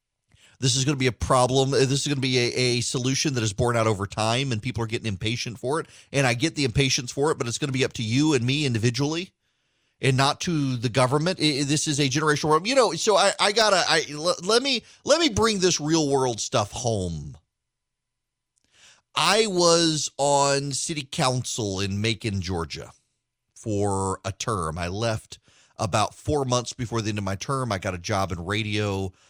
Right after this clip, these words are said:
Uh, F C C rules wouldn't let me keep my part-time ten thousand dollar a year city council job and also a full-time salary in radio making way more than ten thousand dollars a year. So I,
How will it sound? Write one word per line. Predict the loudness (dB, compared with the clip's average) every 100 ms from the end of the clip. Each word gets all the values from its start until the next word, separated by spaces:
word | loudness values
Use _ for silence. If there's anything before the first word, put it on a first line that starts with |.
| _ -8
Uh, | -4 -4 -4 -4 -6 -8 -12 -14 -6
F | -6
C | -4 -6
C | -4 -4
rules | -2 -2 -2 -2
wouldn't | -4 -2
let | -4 -4
me | -4 -6 -6 -8 -10
keep | -12 -8 -4
my | -4
part-time | -4 -4 -4 -6 -2 0 0 -2
ten | -4 -2
thousand | 0 0 0
dollar | -2 -2
a |
year | -2 -4
city | -6 -6
council | -6 -4 -6
job | -2 -2 -2 -6 -16 -4
and | -2
also | 0 0 0 0
a | -2
full-time | 0 0 0 0 0 0 -2 -4 -6
salary | -2 0 0 0 -2 -2
in | -4 -2
radio | -2 -2 -2 -2
making | -4 -6 -6
way | -4 -4
more | -4 -6
than | -6
ten | -8 -8
thousand | -6 -6 -8
dollars | -8 -8
a |
year. | -8 -10 -12 _ _ _ _ _ _ _
So | -6 -2 0
I, | 0 -2